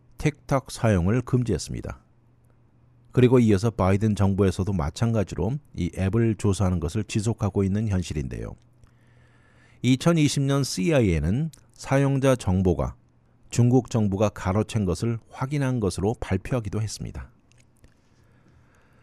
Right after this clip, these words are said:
그런데 최근 들어서 여러 개 대학에서도 이제 틱톡을 배제하는 움직임이 늘어나고 있습니다. 여기 참여하는 대학들의 숫자도 늘어나고 있는데요. 현재까지 알라바마,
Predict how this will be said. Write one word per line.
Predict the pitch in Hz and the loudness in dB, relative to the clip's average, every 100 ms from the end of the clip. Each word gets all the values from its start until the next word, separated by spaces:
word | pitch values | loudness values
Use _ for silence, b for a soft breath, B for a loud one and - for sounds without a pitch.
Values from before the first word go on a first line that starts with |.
| b b | b b
그런데 | - 127 180 | 4 6 6
최근 | - 175 170 147 | 4 2 2 4
들어서 | 107 87 76 76 | 2 2 0 2
여러 | 95 117 120 | 4 6 4
개 | 131 127 | 4 2
대학에서도 | - 92 120 131 113 87 87 104 | 2 2 4 2 2 0 2 0
이제 | 87 87 82 | 0 0 -2
틱톡을 | - 170 - 117 110 131 | -4 -8 -4 -2 0 0
배제하는 | 127 87 92 101 92 110 104 | 0 2 2 2 2 2 0
움직임이 | 107 117 107 110 120 | 2 2 2 0 0
늘어나고 | 101 90 107 104 113 | 0 0 0 -2 -4
있습니다. | 113 - 73 - - _ _ _ _ _ _ b b b b b b b b b - | -4 -6 -6 -8 -14 _ _ _ _ _ _ b b b b b b b b b 4
여기 | 117 139 143 | 4 4 2
참여하는 | - 156 143 127 127 | 0 2 4 4 2
대학들의 | - 104 101 107 104 | 2 2 2 0 0
숫자도 | - 127 110 104 95 | 0 -2 0 0 2
늘어나고 | 98 113 98 76 78 | 2 2 2 2 0
있는데요. | 71 67 - 50 101 165 - b b b b - | -2 -4 -6 -6 -6 -6 -10 b b b b -2
현재까지 | 101 98 101 101 113 | 0 2 0 0 0
알라바마, | 92 98 104 104 98 123 165 | 2 2 4 2 2 0 -2